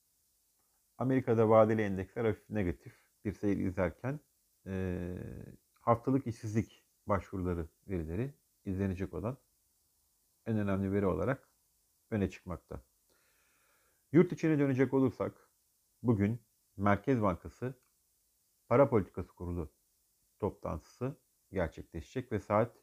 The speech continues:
ikide Merkez Bankası faiz kararını açıklayacak. Piyasa beklentisi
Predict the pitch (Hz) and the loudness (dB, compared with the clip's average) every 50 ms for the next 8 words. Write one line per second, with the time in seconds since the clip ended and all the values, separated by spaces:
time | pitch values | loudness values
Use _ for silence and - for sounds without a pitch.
0 | _ _ _ _ _ _ _ _ _ _ _ - 113 - - 110 95 104 113 - | _ _ _ _ _ _ _ _ _ _ _ -10 -8 -4 0 2 4 4 4 2
1 | - _ _ _ _ _ _ _ _ _ _ _ _ _ _ - 104 104 95 - | -2 _ _ _ _ _ _ _ _ _ _ _ _ _ _ 0 0 0 0 0
2 | 120 110 95 92 85 82 - 82 82 - - 139 147 170 - _ _ - 113 110 | -2 -2 0 -2 -4 -4 -6 -12 -12 -8 -6 -6 -6 -6 -10 _ _ 0 2 4
3 | 110 104 - - 113 104 101 98 95 92 85 78 - - - 85 80 71 - 67 | 4 2 2 0 2 2 2 2 2 0 -4 -6 -8 -10 -10 -8 -8 -8 -10 -14
4 | - _ _ _ _ _ _ _ _ _ _ _ _ _ _ _ _ _ _ _ | -16 _ _ _ _ _ _ _ _ _ _ _ _ _ _ _ _ _ _ _
5 | _ _ _ _ _ _ _ _ _ _ _ _ _ _ _ _ - 143 170 170 | _ _ _ _ _ _ _ _ _ _ _ _ _ _ _ _ 4 6 6 6
6 | 175 160 131 120 107 - - - 95 90 85 - _ _ _ - 135 160 180 | 6 4 4 4 4 2 -2 -6 -6 -6 -6 -8 _ _ _ -10 -10 -10 -10